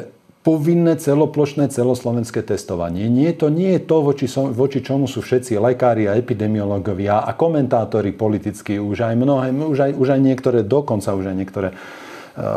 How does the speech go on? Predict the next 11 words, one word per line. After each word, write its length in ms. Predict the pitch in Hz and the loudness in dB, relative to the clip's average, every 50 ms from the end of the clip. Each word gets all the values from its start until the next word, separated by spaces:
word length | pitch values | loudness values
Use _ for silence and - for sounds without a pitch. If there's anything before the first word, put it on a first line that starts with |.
| 98 - 95 - | -2 -2 -2 0
verejne 420 | 101 98 104 107 110 110 101 98 90 | 2 2 2 4 4 2 2 2 2
známe 480 | 85 98 101 98 101 107 104 101 98 95 | 2 2 2 2 2 2 2 2 2 2
a 480 | 92 90 87 87 - - 87 87 87 90 | 2 0 0 -2 -2 -2 -4 -4 -4 -4
o-, 720 | 90 92 98 98 107 117 113 104 98 104 - - 101 104 | -4 -6 -6 -6 -6 -4 0 0 0 0 2 0 0 0
osoby 400 | 101 - 113 98 90 92 92 90 | 0 0 0 -2 0 2 2 2
a 160 | 90 87 85 87 | 2 2 2 0
osobnosti 800 | 92 - - 90 87 92 90 87 87 - - 90 87 87 85 85 | 0 0 -2 0 0 2 0 0 -2 -2 0 2 2 2 2 0
z 120 | 85 80 85 | -2 -2 0
umeleckého 720 | 92 90 92 92 87 87 85 - - - 90 82 85 85 | 0 2 2 4 2 2 0 -2 -2 -2 -2 0 0 -2
či 240 | - - 85 82 85 | -4 -4 -4 -2 0
iné, 140 | 85 87 | 0 0